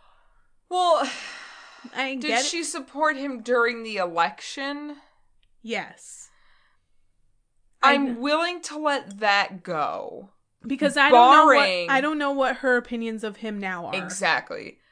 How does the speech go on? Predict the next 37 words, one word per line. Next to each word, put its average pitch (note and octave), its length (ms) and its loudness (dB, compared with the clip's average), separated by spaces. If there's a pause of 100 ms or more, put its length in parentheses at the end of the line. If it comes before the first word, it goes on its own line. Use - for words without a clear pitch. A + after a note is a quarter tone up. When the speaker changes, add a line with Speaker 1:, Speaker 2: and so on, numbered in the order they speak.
(180)
Speaker 1:
Look, F#3+ 560 -2 (1080)
I G3 100 2
don't G#3+ 300 2
fucking A#3 300 -4
hold G#3 420 -6
nothing G3 320 -2
against A3 260 -8
nobody F#3 520 2
from E3 240 -14
twenty D#3+ 280 -10
sixteen. D#3 680 -14
It E3 80 -18 (400)
was - 80 -16
a D#3+ 80 -12
weird G#3 480 -4
year. A3 420 2
It - 100 -8
was E3+ 120 -6
a D4+ 40 -4
rough - 360 4
Speaker 2:
<laughs> C#4+ 100 0
Speaker 1:
year. C4+ 600 6 (560)
You G3+ 120 -8
did A3 220 2
Speaker 2:
Get B3+ 100 2
Speaker 1:
what C#4+ 100 0
you C#4 60 0
Speaker 2:
it. C#4 60 0
Speaker 1:
thought C4+ 200 8
you C4+ 80 2
had C4 140 4
to C4 80 -8
do. G#3+ 580 -2 (560)
However, G3+ 480 0
your F#3 220 0
opinions A3 640 -8
now F#3 540 -2